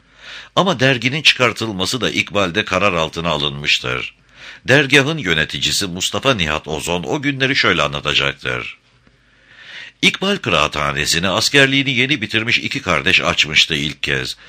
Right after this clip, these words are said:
Biz de oraya dadandıktı. Adeta lokantamızdı. Çünkü beş kuruşa simit, çay, işte öyle yemeklerini öyle geçirebiliyorduk.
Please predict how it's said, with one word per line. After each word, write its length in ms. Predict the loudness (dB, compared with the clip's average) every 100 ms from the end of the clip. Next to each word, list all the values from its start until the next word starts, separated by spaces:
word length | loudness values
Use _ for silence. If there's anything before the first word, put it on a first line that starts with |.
| -20 -4
Biz 260 | 0 0
de 40 | 2
oraya 380 | 2 2 2 2
dadandıktı. 840 | 2 2 0 -4 -6 -6 -4 -6 _
Adeta 600 | -4 0 0 2 2 2
lokantamızdı. 960 | 0 0 -2 -2 -6 -4 -4 -4 -6 -8 _ -20 -16 -8 0
Çünkü 400 | 0 0 0 2
beş 200 | 2 0
kuruşa 400 | -2 0 2 4
simit, 440 | 2 2 0 4
çay, 360 | 4 6 4 2
işte 200 | 2 2
öyle 280 | 0 0
yemeklerini 580 | 0 0 0 2 2 2
öyle 340 | 0 0 0 0
geçirebiliyorduk. 960 | 2 2 2 -2 -2 -2 -4 -6 -8